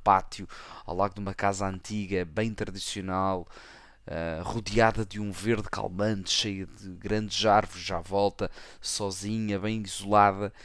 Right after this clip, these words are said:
É, é, é esse o meu imaginário que eu gostaria de receber as minhas visitas, assim, uma casa no, no profundo Portugal, tipo Chelo,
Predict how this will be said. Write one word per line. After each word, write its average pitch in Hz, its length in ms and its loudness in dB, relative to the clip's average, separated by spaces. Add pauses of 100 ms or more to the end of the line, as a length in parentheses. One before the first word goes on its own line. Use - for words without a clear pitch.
(340)
É, 135 180 2
é, - 80 -8
é 127 240 4
esse 131 260 6
o 135 40 0
meu 127 140 2
imaginário 113 680 2 (600)
que - 160 -4
eu 110 80 4
gostaria 117 380 2
de - 80 0
receber 104 360 -2
as 101 100 -8
minhas 101 260 -4
visitas, 95 540 -8
assim, 90 340 -10 (320)
uma - 80 -6
casa 104 320 4
no, 92 440 -8
no - 140 -18
profundo - 360 -6
Portugal, - 360 4
tipo - 240 -8
Chelo, 104 400 4